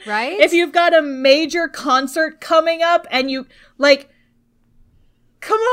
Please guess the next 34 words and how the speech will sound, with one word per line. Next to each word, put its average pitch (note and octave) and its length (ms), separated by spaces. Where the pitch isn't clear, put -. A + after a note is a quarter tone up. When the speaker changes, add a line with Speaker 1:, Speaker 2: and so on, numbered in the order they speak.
Speaker 2:
on, D4 180
man. F4 300
Speaker 1:
Come G#4 300
on. E4+ 440
Speaker 2:
That E4+ 140
shit's - 220
important, F4 640
and D#4+ 160
you D#4 120
seriously D#4+ 500
can't D#4 320
manipulate C4+ 480
their B3 140
schedules A#3+ 560
enough B3 440
to A#3 140
make A3 260
it A3+ 140
so A3+ 160
that G#3+ 180
they G#3+ 120
can G#3 280
go G3+ 240
to G#3 140
rehearsal F#3+ 640
for G3 160
this F#3+ 180
big F3+ 300
fucking F#3 460
show F3+ 280
they're G3+ 160
Speaker 1:
Seems A3 140
Speaker 2:
gonna A3+ 120
do? B3 180